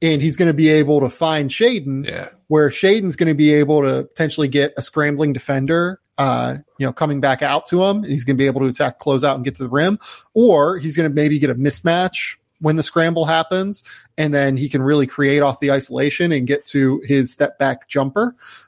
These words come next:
Speaker 1: Uh, his ability to move out in transition, uh, is, I think, really helpful for Cade.
Speaker 2: Mm.
Speaker 1: He really headmans the ball. Yeah, I, I think that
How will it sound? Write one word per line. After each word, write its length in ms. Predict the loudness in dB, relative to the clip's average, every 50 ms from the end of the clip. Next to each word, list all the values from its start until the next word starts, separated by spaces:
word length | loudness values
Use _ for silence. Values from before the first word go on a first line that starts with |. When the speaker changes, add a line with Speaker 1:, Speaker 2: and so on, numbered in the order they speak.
| _ _
Speaker 1:
Uh, 300 | -2 0 0 0 -2 -4 -8 -12 _ _ _ _ _ _
his 180 | -2 0 2 2
ability 540 | 2 2 4 4 4 4 4 4 2 0 -2
to 540 | -4 -2 0 2 4 4 4 4 2 0 -2 -2
move 380 | 2 4 4 6 6 4 2 0
out 300 | -2 -2 -2 -2 -2 -2
in 220 | -2 -2 -2 -2
transition, 920 | -2 -2 0 0 0 0 0 0 0 -2 -2 0 2 2 2 2 2 0 -4 _ -18 -20 -18 -16 -16 -16 -14 -6 -2
uh, 420 | 0 0 0 0 0 -2 -2 -4 -2 0
is, 800 | 2 2 4 4 2 0 0 -2 -4 -6 -8 -10 -10 -12 -12 -16 _ _ _ _ _ _ _ _ _ _ _ _ _
I 80 | -4 -2
think, 200 | 0 -2 0 2
really 200 | 2 2 2 2
helpful 380 | 2 2 0 0 0 -2 -2
for 140 | -2 -4 -6
Cade. 580 | -4 -2 0 0 2 2 2 0 0 -4 -10 -12
Speaker 2:
Mm. 100 | -12 -10
Speaker 1:
He 60 | -4
really 240 | -2 0 0 0 2
headmans 480 | 0 -2 0 0 0 0 0 -2 -2
the 60 | -4
ball. 400 | -4 -2 -2 0 2 0 0 0
Yeah, 200 | 0 0 0 0
I, 260 | 0 -4 -4 -2 -2 -4
I 40 |
think 240 | -2 -2 -4 -4 0
that 220 | -2 -2 -2 -2